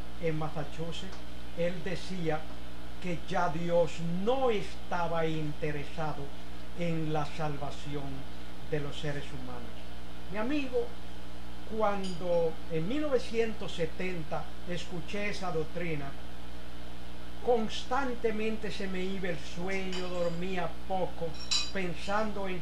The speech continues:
que, oh, ¿y si yo había re-, sido rechazado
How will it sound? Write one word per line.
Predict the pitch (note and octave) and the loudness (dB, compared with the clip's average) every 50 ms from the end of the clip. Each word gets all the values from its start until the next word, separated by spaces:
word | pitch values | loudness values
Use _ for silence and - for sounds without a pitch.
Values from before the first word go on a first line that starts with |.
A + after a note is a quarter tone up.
| - - | 0 0
que, | F3 D#3+ D3 - - - - - - - - - - - - | 0 0 0 0 -2 -2 -2 0 0 0 0 0 0 0 0
oh, | F#3+ A3+ G#3+ G3+ F3+ D#3+ E3 D#3 - - - - - - | 0 2 2 2 2 2 2 0 0 -2 -2 -2 0 0
¿y | G3 F#3 | 0 0
si | - - G#3 F3+ D3 - | 0 0 0 0 0 0
yo | G#3+ A#3 A3 G3+ | 0 0 2 0
había | G3 F3 G3+ G3+ G3+ G3 E3+ E3+ | 0 0 0 0 0 0 0 0
re-, | E3+ F3 - - - - - - | 0 0 0 0 0 0 0 0
sido | G3+ G3+ F#3+ E3 F3+ E3+ | 0 0 0 0 0 0
rechazado | D3+ E3 E3+ D#3+ D#3 - E3+ D#3+ D3 - - F3+ E3+ E3+ E3 D#3 | 0 0 0 0 0 0 0 0 0 0 0 0 0 0 0 0